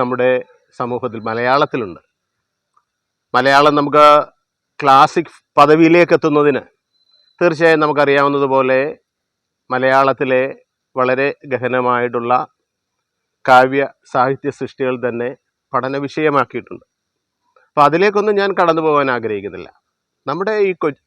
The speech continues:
നമ്മുടെ ഈ കുഞ്ഞു സഹോദരിയുടെ കവിതകളെ സംബന്ധിച്ചിടത്തോളം ജീവിതത്തിന്റെ എല്ലാ തലങ്ങളെയും സ്പർശിക്കുന്നതാണ്. മിക്ക കവിതകളും അത് നമ്മളെ ഒന്ന് ഇരുത്തി വായിക്കുമ്പോൾ നമ്മുടെ മനസ്സിനെ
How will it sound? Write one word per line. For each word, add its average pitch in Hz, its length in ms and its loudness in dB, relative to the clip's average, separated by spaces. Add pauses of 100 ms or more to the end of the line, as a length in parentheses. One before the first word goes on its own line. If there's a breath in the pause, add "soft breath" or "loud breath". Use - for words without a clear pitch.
നമ്മുടെ 139 260 -2
ഈ 165 80 -4
കുഞ്ഞു 143 260 -8 (100)
സഹോദരിയുടെ 117 560 -4 (800)
കവിതകളെ 147 400 2
സംബന്ധിച്ചിടത്തോളം 113 880 -6 (460)
ജീവിതത്തിന്റെ 156 500 -2 (100)
എല്ലാ 160 340 0
തലങ്ങളെയും 131 500 -4
സ്പർശിക്കുന്നതാണ്. 87 760 -14 (1300)
മിക്ക 180 180 -2 (120)
കവിതകളും 208 440 6 (380)
അത് 170 140 2
നമ്മളെ 170 240 4 (120)
ഒന്ന് 170 140 0
ഇരുത്തി 165 280 0
വായിക്കുമ്പോൾ 147 680 2 (640)
നമ്മുടെ 135 340 -4
മനസ്സിനെ 143 480 -4